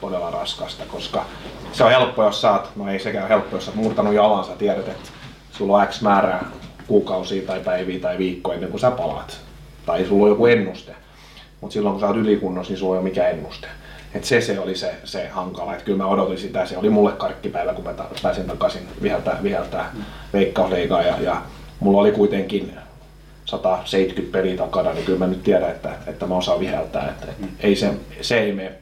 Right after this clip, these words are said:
Speaker 1: puoleksi vuodessa, vuodessa, vuodessa mihinkään. Että,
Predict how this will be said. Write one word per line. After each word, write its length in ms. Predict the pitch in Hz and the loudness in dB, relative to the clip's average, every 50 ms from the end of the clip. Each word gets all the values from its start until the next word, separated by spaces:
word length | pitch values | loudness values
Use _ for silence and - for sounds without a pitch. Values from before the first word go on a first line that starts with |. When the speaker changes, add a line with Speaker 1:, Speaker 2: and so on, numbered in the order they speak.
| - - - - | -20 -20 -20 -14
Speaker 1:
puoleksi 340 | - 104 101 92 95 92 - 95 | -6 -6 -4 -4 -4 -8 -8 -10
vuodessa, 280 | 92 - - - - | -10 -8 -8 -8 -6
vuodessa, 360 | 92 90 90 - - - - - - - - - - | -6 -6 -6 -8 -10 -10 -12 -14 -18 -20 -20 -10 -8
vuodessa 280 | 95 90 90 92 - - | -6 -6 -6 -8 -10 -12
mihinkään. 480 | - - - - 71 - - - - - | -12 -12 -12 -12 -12 -12 -12 -10 -12 -12
Että, 260 | - - - - | -12 -16 -16 -16